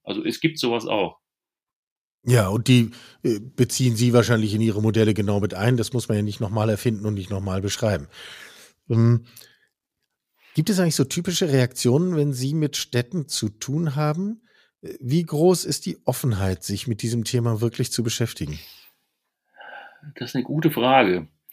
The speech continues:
Speaker 1: Ähm, es ist oft so, dass wenn in der Stadt irgendwas passiert ist, also sei es, man hatte mal wirklich einen extrem heißen Sommer oder aber auch, äh, Starkregenereignisse mit Überflutungen, dann ist die Stadt relativ schnell offen,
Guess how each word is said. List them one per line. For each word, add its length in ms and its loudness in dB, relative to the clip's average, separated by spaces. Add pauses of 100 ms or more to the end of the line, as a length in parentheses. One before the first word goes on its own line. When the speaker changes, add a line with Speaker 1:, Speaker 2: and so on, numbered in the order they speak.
(540)
Speaker 1:
Ähm, 480 0
es 120 -2
ist 160 -2
oft 220 -2
so, 500 2
dass 320 -2
wenn 140 4
in 140 -2
der 80 2
Stadt 240 2
irgendwas 260 2
passiert 420 2
ist, 380 -10 (640)
also 200 -2
sei 280 6
es, 120 0
man 100 4
hatte 120 2
mal 260 4
wirklich 200 4
einen 100 4
extrem 480 0
heißen 320 2
Sommer 520 0 (1300)
oder 320 2
aber 340 6
auch, 240 4
äh, 140 0
Starkregenereignisse 800 4
mit 100 -4
Überflutungen, 760 -2 (420)
dann 140 4
ist 120 0
die 60 2
Stadt 280 2
relativ 360 4
schnell 380 2
offen, 540 0